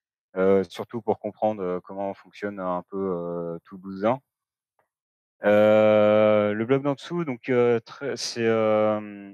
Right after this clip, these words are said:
l'explication donc de D C Shadow, euh, qui est très bien expliquée. Euh, pareil, il y a un site, euh, je l'ai pas mis là d'ailleurs, euh, donc c'est, c'est D C shadow point com.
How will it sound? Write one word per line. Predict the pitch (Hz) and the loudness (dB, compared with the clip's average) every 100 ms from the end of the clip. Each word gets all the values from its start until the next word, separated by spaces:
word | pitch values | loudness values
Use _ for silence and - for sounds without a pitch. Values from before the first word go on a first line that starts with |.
| - | -20
l'explication | 110 110 - 131 123 - | -16 -16 -8 -2 -2 -2
donc | 139 113 | -8 -6
de | 107 | -6
D | 110 | -4
C | 113 127 | -6 -6
Shadow, | - 117 123 135 143 | -2 0 0 0 0
euh, | 98 101 101 | 0 -2 -4
qui | - 107 | -6 -4
est | 101 | -4
très | - | -2
bien | 120 123 | -2 -2
expliquée. | 117 - 107 131 143 _ _ _ _ _ - | -6 -10 -2 0 0 _ _ _ _ _ 0
Euh, | 101 104 104 104 | 4 6 6 4
pareil, | - 127 147 | 2 0 2
il | |
y | 135 | 2
a | 127 | 2
un | 123 | 0
site, | - 156 147 - | -4 -14 -12 -2
euh, | 123 117 113 - | 0 0 -2 -8
je | - | -18
l'ai | 110 | -16
pas | - 160 | -10 -8
mis | 156 | -2
là | 156 | 0
d'ailleurs, | 139 131 143 147 | 0 0 -2 -2
euh, | - 117 110 110 110 107 | -4 0 2 2 2 0
donc | 110 | -6
c'est, | - - | -18 -20
c'est | - 110 | -16 -14
D | 107 | -10
C | 120 - | -12 -8
shadow | 139 131 127 127 | -8 -6 -6 -6
point | 127 120 | -4 -4
com. | - 143 151 | 4 4 2